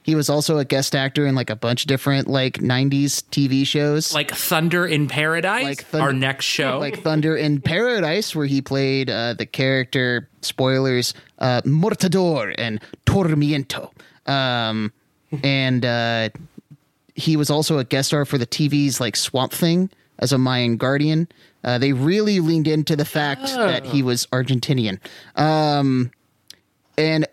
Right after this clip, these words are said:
Speaker 1: hilariously, and this is my favorite guest acting credit that he has, he was in Hercules in the Underworld, which is a T V movie spinoff of Hercules, The Legendary Journeys.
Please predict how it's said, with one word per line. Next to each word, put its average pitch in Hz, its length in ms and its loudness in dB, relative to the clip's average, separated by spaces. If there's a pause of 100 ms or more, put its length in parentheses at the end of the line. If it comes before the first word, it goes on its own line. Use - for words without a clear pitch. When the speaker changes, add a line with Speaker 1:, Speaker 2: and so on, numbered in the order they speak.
Speaker 1:
hilariously, 185 1040 0
and 147 120 2
this 233 140 2
is 233 140 2
my 233 100 2
favorite 165 420 0
guest 135 200 -4
acting 117 240 -2
credit 123 300 0
that 117 120 0
he 120 120 2
has, 110 360 0 (360)
he 214 260 2
was 220 240 2
in 160 320 2 (140)
Hercules 269 800 0
in 233 400 2
the 185 260 2
Underworld, 156 760 0 (320)
which 170 360 0
is 160 640 0 (320)
a 139 120 4
T 220 280 2
V 220 240 2
movie 147 340 2
spinoff 120 600 -4
of 120 420 0
Hercules, 185 640 0
The 165 100 2
Legendary 160 560 0
Journeys. 123 600 0